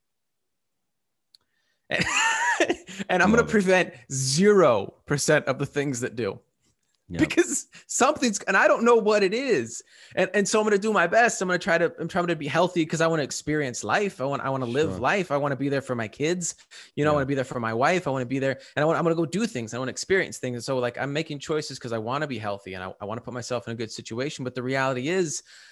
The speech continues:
Speaker 1: get in a car crash. I could, you know, get struck by lightning. Like, there's so many things, like, everything can kill you. I think there's that movie, like, A Thousand Ways to Die in the West, right? Or whatever. The, like,
Speaker 2: Oh, yeah.
Speaker 1: just, <laughs> it's ridiculous. Such a,
Speaker 2: Yeah.
Speaker 1: such a ridiculous film. But,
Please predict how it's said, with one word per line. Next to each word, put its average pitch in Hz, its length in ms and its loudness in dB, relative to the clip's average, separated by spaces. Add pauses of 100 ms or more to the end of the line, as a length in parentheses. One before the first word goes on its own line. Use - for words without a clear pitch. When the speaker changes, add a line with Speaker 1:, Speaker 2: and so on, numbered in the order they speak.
(960)
Speaker 1:
get 143 140 0
in 165 60 -2
a 156 60 0
car 170 280 0
crash. 135 480 -2
I 135 80 -4
could, 131 260 -4
you 143 100 -4
know, 123 100 -2
get 113 80 -10
struck - 340 -6
by 165 140 2
lightning. 156 480 0
Like, 135 180 -4
there's 170 260 -2
so 196 180 2
many 196 160 0
things, 180 460 -4
like, 123 260 -8 (340)
everything 185 680 0
can 151 200 -8
kill 170 220 -2
you. 127 120 0
I - 20 -6
think 139 120 -6
there's 135 100 -6
that 117 100 -2
movie, 127 200 -2
like, 107 140 -4
A 95 100 -10 (120)
Thousand 120 320 0
Ways 117 160 -6
to 110 80 -8
Die 117 260 0
in 120 100 -4
the 110 80 -4
West, 117 360 0
right? 131 180 2
Or 131 160 0
whatever. 143 420 0
The, 127 360 -4
like, 156 280 -6
Speaker 2:
Oh, 131 40 -6
yeah. 120 200 -4
Speaker 1:
just, 95 240 -6 (140)
<laughs> - 160 -20
it's - 600 0
ridiculous. 190 640 2
Such - 360 2
a, 202 60 2
Speaker 2:
Yeah. - 60 -8
Speaker 1:
such 202 300 -2
a 185 60 2
ridiculous 160 540 0
film. 156 180 0
But, 156 160 0